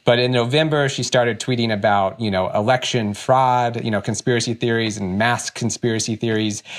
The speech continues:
And so Disney said, "Oh, okay, gosh, we gotta ch-, we gotta change this. We can't announce her show for Investor Day." And apparently ever since then, they have been looking for a way to get rid of her. And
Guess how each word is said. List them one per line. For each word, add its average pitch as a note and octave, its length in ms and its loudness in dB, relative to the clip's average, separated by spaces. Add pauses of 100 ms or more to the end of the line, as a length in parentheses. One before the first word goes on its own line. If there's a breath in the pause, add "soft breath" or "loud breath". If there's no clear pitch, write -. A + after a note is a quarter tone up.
(280 loud breath)
And A#2+ 160 2
so B2+ 180 0
Disney C3 340 0
said, B2 280 0
"Oh, A#2 340 0
okay, G#2+ 280 0
gosh, G#2 280 2
we A#2 80 -2
gotta B2 220 4
ch-, - 160 -6
we B2+ 100 0
gotta D3 280 2
change C#3 340 0
this. B2+ 340 -4
We B2+ 140 -2
can't C#3+ 300 0
announce A#2+ 380 0
her A#2+ 140 0
show G#2+ 540 0 (220 soft breath)
for A#2 120 2
Investor C#3 400 2
Day." G2+ 400 -2 (340 soft breath)
And A#2 600 2
apparently C#3+ 480 2
ever B2 180 4
since B2 220 -2
then, B2+ 180 0
they A#2 240 2
have A2+ 180 0
been A2 140 -2
looking A#2 240 0
for B2 140 2
a - 20 2
way A#2+ 160 2
to B2+ 60 -2
get A#2 140 0
rid B2+ 120 2
of D3 80 0
her. D3+ 140 0
And A#2 340 -2